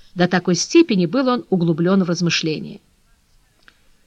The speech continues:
Со скрещенными руками, смотря на спящую молодую девушку, он, казалось, забыл о Коляре. «Убирайся», —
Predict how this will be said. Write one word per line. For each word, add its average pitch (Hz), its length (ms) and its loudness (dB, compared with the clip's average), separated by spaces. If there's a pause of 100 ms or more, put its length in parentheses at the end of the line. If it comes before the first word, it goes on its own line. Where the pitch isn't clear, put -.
(100)
Со - 180 0
скрещенными 294 720 2
руками, 262 540 0
смотря 185 480 -2
на 185 120 0
спящую 202 520 -4
молодую 160 400 -2
девушку, 220 600 -6 (520)
он, 196 160 2
казалось, 262 500 0
забыл 240 600 0
о 220 100 -6
Коляре. 165 520 -6 (1080)
«Убирайся», — 208 640 0